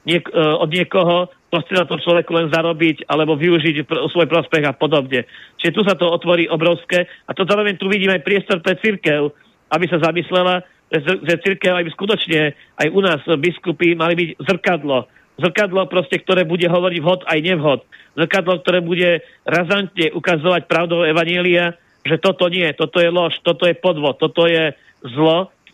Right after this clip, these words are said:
a, a silnej reflexii toho, že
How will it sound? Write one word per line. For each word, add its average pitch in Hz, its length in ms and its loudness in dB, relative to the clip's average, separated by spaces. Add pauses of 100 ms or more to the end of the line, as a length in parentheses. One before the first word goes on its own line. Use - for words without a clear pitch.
(120)
a, 143 80 0
a 151 60 2 (640)
silnej 180 400 0 (180)
reflexii 175 720 -2
toho, 165 400 0 (300)
že 151 400 -2